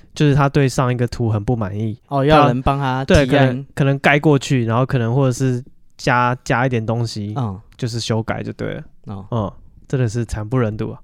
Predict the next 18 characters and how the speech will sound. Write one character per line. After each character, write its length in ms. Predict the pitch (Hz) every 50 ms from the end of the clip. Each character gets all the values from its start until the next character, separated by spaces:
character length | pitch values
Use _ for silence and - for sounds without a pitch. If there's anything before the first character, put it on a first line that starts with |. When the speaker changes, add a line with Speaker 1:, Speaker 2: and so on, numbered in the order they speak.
| - - -
Speaker 2:
咦？ 200 | - 127 135 147 - - 196 180 - 214 -
<laughs> 380 | 220 202 160 202 175 - -
那 60 | 208 196
总 180 | - - 143
要 180 | 151 185 208 196 165 - - -
补 160 | - 170 180
考 240 | 180 - 170 156 127
啊。 240 | 113 120 143 156 - 135 - -
Speaker 1:
就 100 | - 208
是 180 | 190 - 208 190 - - - -
怎 180 | - - - 175
么 140 | 165 165 190
样 160 | 226 214 196
奇 220 | - - - 147
怪 180 | 139 180 170 147
的 100 | 135 131
都 200 | 117 127 123 123
有。 160 | 123 113 101